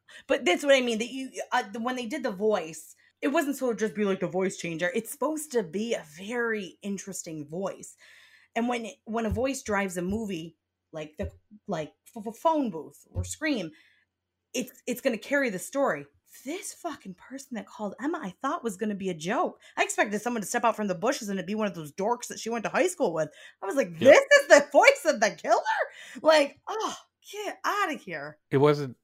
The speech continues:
Speaker 2: it just didn't strike me. It, uh, obviously, being on M T V, there's probably certain parameters and certain things you have to go around, but overall, this first episode didn't,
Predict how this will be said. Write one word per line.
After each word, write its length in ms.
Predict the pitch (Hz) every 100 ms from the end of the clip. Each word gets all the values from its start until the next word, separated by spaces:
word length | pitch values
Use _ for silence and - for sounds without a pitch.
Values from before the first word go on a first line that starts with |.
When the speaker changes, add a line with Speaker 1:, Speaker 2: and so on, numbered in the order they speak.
| -
Speaker 2:
it 80 | 139
just 180 | 139
didn't 140 | 139 110
strike 340 | - 95 92
me. 280 | 95 92 - -
It, 200 | 110 - -
uh, 100 | 110
obviously, 480 | 117 127 127 123 120
being 260 | 101 104 104
on 80 | 101
M 100 | 98
T 140 | 107
V, 300 | 98 95 98
there's 220 | 92 92 -
probably 320 | 101 95 92
certain 260 | - 98
parameters 680 | 90 98 101 101 98 98 95
and 120 | 101 95
certain 280 | 101 98
things 240 | 92 104 98
you 60 |
have 80 | 95
to 80 | -
go 160 | 92 101
around, 320 | 98 98 95
but 140 | 98 - _ -
overall, 920 | 127 127 110 107 101 95 90 85 85 _
this 220 | 110 98
first 320 | - 101 95 95
episode 600 | 90 - - 92 85 92 _ -
didn't, 360 | 110 98 90